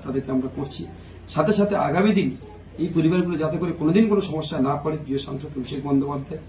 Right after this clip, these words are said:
সে বিষয়টা নিজের তীক্ষ্ণ নজর রাখছে। আমি সর্বক্ষণ আছি এবং তাদের এটুকু বলা যে আপনারা বাংলায় থাকুন, বাংলায় পর্যাপ্ত কাজ আছে। আমাদের প্রিয় মুখ্যমন্ত্রী মমতা বন্দ্যোপাধ্যায়, তিনি কর্মশ্রী প্রকল্পের মাধ্যমে প্রত্যেককে চাইছে যে বাংলার মানুষ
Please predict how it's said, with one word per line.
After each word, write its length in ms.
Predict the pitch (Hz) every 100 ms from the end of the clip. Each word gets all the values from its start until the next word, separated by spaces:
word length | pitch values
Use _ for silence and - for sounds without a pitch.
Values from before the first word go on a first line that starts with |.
| - - -
সে 100 | 156
বিষয়টা 380 | 170 180 180 160
নিজের 200 | 151 185
তীক্ষ্ণ 180 | 190 180
নজর 280 | 160 - 156
রাখছে। 280 | - - 208
আমি 120 | -
সর্বক্ষণ 560 | 160 139 139 180 - 208
আছি 260 | 190 196 - - - - - 147
এবং 300 | 156 160 156 - - - - -
তাদের 380 | 180 196 202 -
এটুকু 320 | 180 220 220
বলা 360 | 165 139 139 - - -
যে 100 | 156
আপনারা 280 | 156 160 165
বাংলায় 380 | 143 143 156 165
থাকুন, 260 | 139 160 180 - - -
বাংলায় 360 | 147 147 156
পর্যাপ্ত 440 | 151 139 131 190 196
কাজ 200 | 175 165 165
আছে। 220 | 160 196 - - - - -
আমাদের 240 | 147 170 -
প্রিয় 160 | 160
মুখ্যমন্ত্রী 460 | 143 139 156 143 147
মমতা 280 | 131 131 139
বন্দ্যোপাধ্যায়, 580 | 135 135 143 139 151 151 - - -
তিনি 120 | - 156
কর্মশ্রী 500 | 156 156 175 - 165
প্রকল্পের 440 | 143 156 165 160
মাধ্যমে 380 | 156 156 156 165 - - -
প্রত্যেককে 460 | 185 185 220 208 214
চাইছে 340 | - 185 185
যে 120 | 165
বাংলার 340 | 147 143 147 151
মানুষ 180 | 156